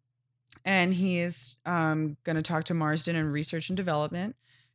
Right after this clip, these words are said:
And then we see this little frog, like a baby frog with kind of tubes and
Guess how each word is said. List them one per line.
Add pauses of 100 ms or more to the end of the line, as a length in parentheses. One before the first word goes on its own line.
(100)
And
then
we
see
this
little
frog,
like
a
baby
frog
with (500)
kind
of (200)
tubes
and